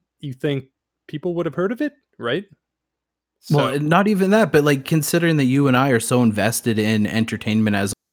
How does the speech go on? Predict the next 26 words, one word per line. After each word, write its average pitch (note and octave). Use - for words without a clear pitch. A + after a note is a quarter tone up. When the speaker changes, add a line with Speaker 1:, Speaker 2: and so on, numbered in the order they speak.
Speaker 2:
and A2+
we A2+
Speaker 1:
And C#3
Speaker 2:
watch G#2
shows A#2
and A2
movies, A2+
and G#2+
we G#2
stay A2+
up A2
to B2
date A2+
on, G#2+
like, G2
Speaker 1:
Yeah. G#2+
Speaker 2:
entertainment A#2
news. G#2
Speaker 1:
Yeah. A#2
Speaker 2:
We C#3
are C3
fully E3
enveloped B2
in A2+
that G#2+
world, G#2+